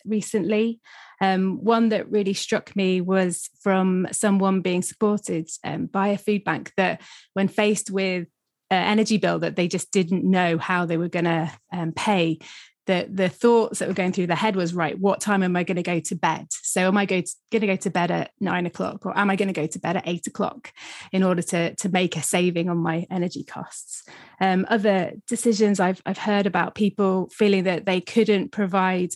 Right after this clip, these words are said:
their family with the fruit and vegetables that they wanted to buy because they knew that they were gonna be forced to buy cheaper food, which is often not as nutritious as they would have liked.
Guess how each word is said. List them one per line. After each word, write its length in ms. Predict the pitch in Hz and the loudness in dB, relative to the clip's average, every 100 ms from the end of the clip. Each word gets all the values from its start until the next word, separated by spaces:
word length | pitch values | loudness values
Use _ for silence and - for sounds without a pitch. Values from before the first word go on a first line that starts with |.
| - | -4
their 120 | 202 | -2
family 320 | 226 214 202 | 0 2 2
with 160 | 196 196 | 2 0
the 80 | 202 | -2
fruit 260 | 262 254 | 0 2
and 80 | 214 | 2
vegetables 440 | 208 208 214 202 | 0 0 -2 -2
that 100 | 180 | -2
they 80 | 160 | -4
wanted 260 | 185 180 170 | -2 -4 -4
to 80 | 170 | -2
buy 440 | 202 185 - 175 | 0 0 0 -2
because 280 | 170 202 185 | -2 -4 -2
they 100 | 185 | 0
knew 220 | 190 190 | 2 0
that 120 | 180 175 | 0 -2
they 100 | 170 | -4
were 100 | 175 | -2
gonna 200 | 175 175 | -2 -2
be 120 | 170 | -6
forced 640 | - 180 170 - - - - _ _ | -4 -4 -4 -6 -12 -14 -18 _ _
to 460 | - - 180 170 165 - - - _ _ | -6 0 2 0 -2 -8 -20 -20 _ _
buy 540 | 196 185 175 175 175 175 | 0 2 2 2 0 -2
cheaper 360 | - 214 196 202 | 0 0 2 -2
food, 340 | - 185 175 | 0 2 2
which 180 | - - | 0 -4
is 100 | 190 | -2
often 360 | 170 - 180 185 | -2 -2 -2 0
not 260 | 180 - | 0 -2
as 160 | 165 - | -8 -4
nutritious 720 | 180 - 196 - - - - 160 | -6 -6 -8 -6 -8 -6 -6 -6
as 140 | 175 | -4
they 160 | 175 175 | -2 -2
would 180 | 170 | -2
have 160 | 165 165 | -2 -2
liked. 540 | 165 170 - - - | -4 -4 -8 -20 -20